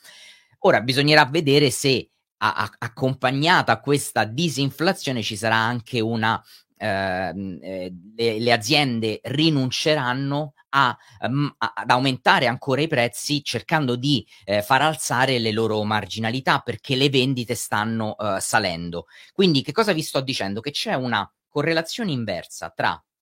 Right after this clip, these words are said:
utili e salari reali. Quando i salari reali crescono, gli utili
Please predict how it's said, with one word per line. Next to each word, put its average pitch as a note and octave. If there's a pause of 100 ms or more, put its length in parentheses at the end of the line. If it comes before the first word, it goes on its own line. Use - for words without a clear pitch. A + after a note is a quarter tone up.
(220)
utili G#3+ (240)
e C#3
salari C3+ (120)
reali. D#2+ (680)
Quando A3
i D#3+
salari C#3+
reali A#2+
crescono, B2 (420)
gli D3
utili G3